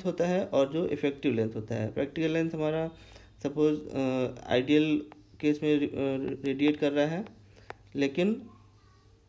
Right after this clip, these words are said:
वो ideal case हो गया, लेकिन जो effective length होता है antenna की वो real length, real radiation आपका शो करता है, ठीक है, कि कितना उसने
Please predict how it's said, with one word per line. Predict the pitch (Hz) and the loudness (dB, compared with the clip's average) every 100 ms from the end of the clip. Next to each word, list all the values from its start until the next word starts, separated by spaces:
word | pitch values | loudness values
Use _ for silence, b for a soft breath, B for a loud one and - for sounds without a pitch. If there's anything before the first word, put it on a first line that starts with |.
| - _ | -20 _
वो | 123 151 | 2 4
ideal | 147 151 143 | 4 4 2
case | 120 113 | 0 -2
हो | 117 | 0
गया, | 120 | 0
लेकिन | 127 135 160 | 0 -2 -2
जो | 160 | 2
effective | 147 143 135 - 208 | 0 0 -6 0 2
length | 170 165 165 | 4 2 0
होता | 151 | -2
है | 147 | -2
antenna | 135 135 135 | -2 -2 -2
की | 143 175 | -2 -4
वो | 160 151 160 156 - | 0 2 2 0 0
real | 139 156 180 147 | 2 2 2 0
length, | 139 135 135 - B B B 135 | -2 0 -2 -10 B B B 0
real | 147 175 | 2 4
radiation | 143 131 131 131 151 143 | 2 2 2 2 0 -2
आपका | 131 131 180 220 | -2 -2 -2 -2
शो | - 113 | -4 -4
करता | 113 107 - | -2 -6 -8
है, | 117 127 123 B B | -10 -10 -14 B B
ठीक | 147 | -4
है, | 175 | -4
कि | 185 | -6
कितना | 165 139 139 147 | -4 -2 0 0
उसने | 139 151 185 | 0 -2 -4